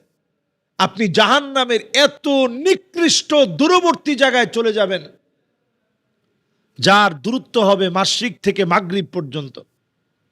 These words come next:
এত দূরে চলে যাবেন একটা ছোট্ট কথা বলার মধ্য দিয়ে।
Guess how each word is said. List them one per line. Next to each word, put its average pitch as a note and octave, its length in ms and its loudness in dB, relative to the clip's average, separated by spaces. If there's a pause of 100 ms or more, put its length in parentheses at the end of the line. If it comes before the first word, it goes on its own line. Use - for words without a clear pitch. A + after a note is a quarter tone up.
(460)
এত A#3+ 220 0
দূরে G3+ 280 2
চলে F#3 220 -2
যাবেন D#3+ 220 -4
একটা G#3+ 140 -2
ছোট্ট C4 380 -2
কথা G#3 300 -2
বলার F3+ 240 0
মধ্য D#3+ 300 -8
দিয়ে। C3 220 -12